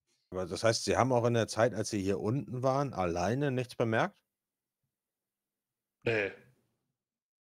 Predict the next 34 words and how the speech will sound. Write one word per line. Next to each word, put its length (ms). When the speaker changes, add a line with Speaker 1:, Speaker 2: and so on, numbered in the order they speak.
Speaker 2:
Also, 260
ist 140
halt 160
'n 40
bisschen 240
creepy 280
hier 160
unten, 300
ne? 280
So 260
'n 60
bisschen 300
unangenehm 500
ist 120
das 100
ja 120
schon, 280
ne, 80
so 160
feucht 400
und, 260
und 100
dieses 400
Tröpfeln 480
und 180
Hallen 420
und 120
so, 280
ne? 240
Sieht 180
ja 60
auch 140
komisch 280
aus. 320